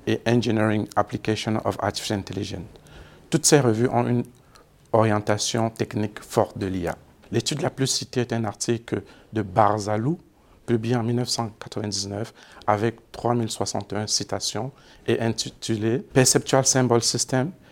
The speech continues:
et publié dans Behavioral and Brain Sciences. Dans cet article, l'auteur présente une théorie des symboles perceptifs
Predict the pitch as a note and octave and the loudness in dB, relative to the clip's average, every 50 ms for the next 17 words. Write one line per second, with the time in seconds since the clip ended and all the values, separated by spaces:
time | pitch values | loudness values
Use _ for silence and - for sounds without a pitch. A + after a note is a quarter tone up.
0 | - - - A#2 - - A#2+ A2 A2+ A#2+ A2+ A#2 G#2+ G#2+ G2+ G#2+ A2 A#2 A#2 A2+ | -6 0 0 2 2 2 0 2 4 4 6 6 4 2 2 2 4 4 4 4
1 | G#2+ A#2 A2+ A#2 A#2 A#2 A2+ - - G2+ G#2 A2 G2 F2 - G#2 - A#2 A2+ A2 | 4 2 2 2 2 0 0 0 0 0 0 0 0 -4 -6 -4 0 0 2 2
2 | A2 - - G2+ F2+ F2+ A2 - - - - - - - - - - - - - | 2 0 0 0 -2 -2 -2 -4 -4 -2 -2 -2 -2 -4 -6 -10 -20 -20 -20 -20
3 | - - - - - A2 A2 - E3 D#3+ E3 - - - - B2+ B2+ - - - | -20 -20 -12 -4 0 2 4 6 6 6 4 4 2 2 2 2 2 0 -4 -20
4 | - - - - - - A2+ A2 - C#3 C#3+ C#3 C#3 - - C3+ C3 A#2 A#2 C3 | -20 -18 -18 -12 -6 -2 -2 2 6 6 4 6 4 0 2 4 4 4 4 4
5 | C3 A#2+ G#2 - - B2 A#2 A#2 - - B2 A2 A2+ A#2 G2+ G#2+ - - A2 G#2+ | 2 2 0 -2 0 0 0 0 -2 0 0 2 2 2 0 0 0 0 0 0
6 | G#2+ A2 A2 G#2+ F#2+ - - - - - - - - - - D#3 - - - | 0 0 0 0 0 -2 -2 -4 -2 -2 -4 -4 -2 0 0 0 0 -2 -10